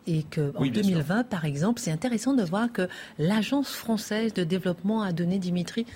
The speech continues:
Speaker 1: cent quarante millions d'euros à la Chine.
Speaker 2: Oui.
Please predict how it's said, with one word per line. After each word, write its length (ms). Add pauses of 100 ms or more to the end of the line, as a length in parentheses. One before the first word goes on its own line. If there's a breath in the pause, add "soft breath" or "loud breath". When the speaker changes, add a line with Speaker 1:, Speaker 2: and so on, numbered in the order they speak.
(120)
Speaker 1:
cent 400 (120)
quarante 420
millions 380 (100)
d'euros 400 (520)
à 80
la 120
Chine. 680 (160)
Speaker 2:
Oui. 140